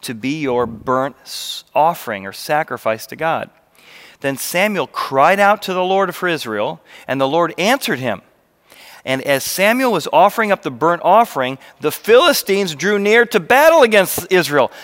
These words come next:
This, like, "God, we're doing the right stuff. Why are things getting worse?" Remember what he said? "Don't cease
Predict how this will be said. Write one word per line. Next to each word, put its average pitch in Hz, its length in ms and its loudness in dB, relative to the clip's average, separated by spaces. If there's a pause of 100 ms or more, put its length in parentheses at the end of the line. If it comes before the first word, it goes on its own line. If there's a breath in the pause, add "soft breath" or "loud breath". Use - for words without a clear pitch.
This, 302 260 0 (560 soft breath)
like, 208 140 -2
"God, 269 200 6
we're 226 120 0
doing 254 340 0
the 262 80 4
right 247 320 6
stuff. 294 480 4 (220 loud breath)
Why 240 240 6
are 311 80 2
things 269 240 -2
getting 294 260 4
worse?" 339 540 4 (1600)
Remember 110 220 -8
what 143 60 -8
he 139 40 -10
said? 190 360 -4 (340)
"Don't 120 480 -2 (340)
cease - 800 -8